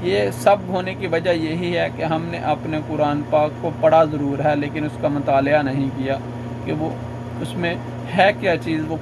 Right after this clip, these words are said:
کیا ہمارے لیے پیغام لے کر آیا ہے۔ یہی وجہ ہے کہ ہر انسان باغم باغ میں نفسا نفسی کا عالم ہے،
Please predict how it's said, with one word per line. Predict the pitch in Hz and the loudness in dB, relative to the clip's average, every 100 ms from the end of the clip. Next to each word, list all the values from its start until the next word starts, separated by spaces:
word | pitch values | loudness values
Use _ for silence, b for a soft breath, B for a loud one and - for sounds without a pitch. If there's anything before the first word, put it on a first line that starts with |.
| 120 | 2
کیا | 160 170 165 | 6 6 4
ہمارے | 156 147 | 0 0
لیے | 147 143 | 0 -2
پیغام | 151 143 127 | -4 -2 -2
لے | 127 120 | -4 -2
کر | 120 | -2
آیا | 117 107 113 | 0 0 -2
ہے۔ | 123 123 - - - - - - | -6 -8 -8 -10 -10 -10 -8 -4
یہی | 156 175 | -2 0
وجہ | 160 139 139 | 0 0 2
ہے | 139 143 123 | 0 -2 -4
کہ | 135 | -2
ہر | 139 135 | 2 2
انسان | 131 131 131 135 131 135 123 - - - - - 127 | 2 0 -2 -2 -2 -2 -6 -8 -8 -8 -8 0 4
باغم | 127 131 127 | 6 6 4
باغ | 123 123 127 | 6 6 4
میں | 127 | 2
نفسا | 131 123 123 131 | 2 0 0 0
نفسی | 123 120 - 120 | 0 -2 -6 0
کا | 107 | 2
عالم | 98 120 120 | 4 4 2
ہے، | 127 | 2